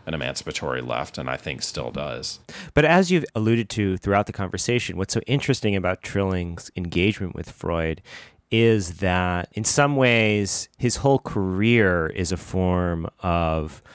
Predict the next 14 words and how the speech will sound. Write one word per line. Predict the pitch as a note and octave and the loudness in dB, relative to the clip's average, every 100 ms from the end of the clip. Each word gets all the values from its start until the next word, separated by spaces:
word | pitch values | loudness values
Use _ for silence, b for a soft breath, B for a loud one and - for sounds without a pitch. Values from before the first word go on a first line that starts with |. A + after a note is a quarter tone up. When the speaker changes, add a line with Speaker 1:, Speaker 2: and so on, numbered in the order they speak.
| B B - | B B -6
Speaker 2:
mourning | G2 G2 G#2 A2 G#2+ G2 | -2 2 4 6 4 2
for, | F2+ E2+ F#2+ F2+ F2 E2+ E2 E2 E2+ _ | -2 -2 2 2 4 2 0 -2 -6 _
and | - F2+ | -8 -4
really, | G2+ A#2 F#2+ F2+ | 0 2 2 0
you | G2+ E2+ | -2 -2
know, | E2 | -2
sort | - | -4
of | E2 | -6
in | D#2 | -6
the | D#2 - | -8 -8
Augustinian | E2 D#2+ - - D3 G#2+ F2+ E2 | -8 -6 -4 0 2 2 0 -2
vein, | E2 E2 D#2 D2 - | -2 -2 -4 -8 -10
repenting | F2 D#2+ - A#2 A#2 E2+ D#2 D#2 B B _ | -8 -6 -2 -2 -2 -4 -4 -8 B B _
for | - F#2 F2+ E2 D#2+ D#2 F#2 | -6 -2 2 2 0 -2 -8